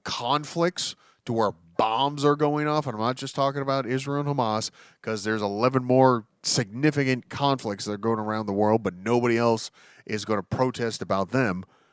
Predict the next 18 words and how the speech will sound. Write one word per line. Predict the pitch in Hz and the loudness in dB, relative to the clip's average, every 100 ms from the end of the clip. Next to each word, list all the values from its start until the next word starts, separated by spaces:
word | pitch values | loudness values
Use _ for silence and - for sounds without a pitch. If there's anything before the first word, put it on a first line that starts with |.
| _ _ _ _ _ _ _ _ _ _ _ _ _ _ _ _ _ 110 | _ _ _ _ _ _ _ _ _ _ _ _ _ _ _ _ _ 0
We | 139 | 6
don't | 165 147 | 8 6
have | 139 135 117 | 4 2 2
that | 92 82 | 0 -2
here. | 78 - - _ _ _ _ _ _ _ _ - | -8 -12 -20 _ _ _ _ _ _ _ _ 0
And | 147 | 2
especially | 139 - 196 196 | 2 0 -2 -2
where | 135 107 87 | 0 -2 0
I | 101 147 | 0 0
live, | 170 190 220 - _ _ _ _ _ _ _ _ _ _ _ - | 0 0 -2 -8 _ _ _ _ _ _ _ _ _ _ _ -2
yeah, | 123 104 76 - _ - | 0 0 -2 -12 _ -4
no, | 110 104 | 0 2
I'm, | 104 110 101 - - _ - _ _ _ _ _ _ _ _ _ _ _ _ _ | 2 -2 -4 -14 -20 _ -20 _ _ _ _ _ _ _ _ _ _ _ _ _
it's | 131 143 143 139 139 - - _ | -4 0 2 4 4 2 -4 _
pretty | - 117 127 143 | -8 -4 -2 -2
comfy. | 151 214 196 180 - _ _ _ _ _ _ _ - | -2 -2 0 -2 -4 _ _ _ _ _ _ _ -6
And | 117 110 | -4 0
so | - 127 113 107 101 95 | 2 6 6 6 2 0